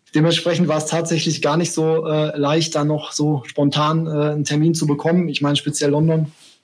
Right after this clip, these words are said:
äh, da geht's natürlich dann auch, äh, zur Sache mit, äh, Touristen, äh, und so weiter. Äh, aber wir haben's dann, äh, hinbekommen und, äh, sind dann in einen, ähm, sind dann da in einen Raum gegangen und, äh, das war, äh, Wahnsinn. Also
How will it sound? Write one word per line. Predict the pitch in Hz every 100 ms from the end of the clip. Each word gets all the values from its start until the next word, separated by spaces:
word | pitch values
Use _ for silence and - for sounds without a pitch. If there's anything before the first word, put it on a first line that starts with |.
| _ _ - -
äh, | 139
da | 139
geht's | 156 160
natürlich | 160 156
dann | 147 143
auch, | 143 143 -
äh, | 143
zur | 143 139
Sache | 151 170 160
mit, | 151 147 -
äh, | 147
Touristen, | 139 139 156 - 165 160
äh, | 165
und | 143 147 135
so | 139
weiter. | 151 180 180 - - - _ _ _ _ -
Äh, | 165
aber | 170 170
wir | 165
haben's | 196
dann, | 196 175 170
äh, | 165
hinbekommen | 156 202 208 208 214 208
und, | 196 160 160 165
äh, | 160 151
sind | 147 165
dann | 160 156
in | 151
einen, | 147 151 156
ähm, | 160 147 147 139 - _ - _ _ _
sind | - 156
dann | 156
da | 143 151
in | 170
einen | 175
Raum | 165 175 180
gegangen | 135 120 117 120
und, | 135 131 -
äh, | 143 127 123
das | 131 - 135
war, | 135 151 160 160 - - - - _ _ -
äh, | 143 147 151 147 - -
Wahnsinn. | 139 156 147 117 113
Also | 113 120 123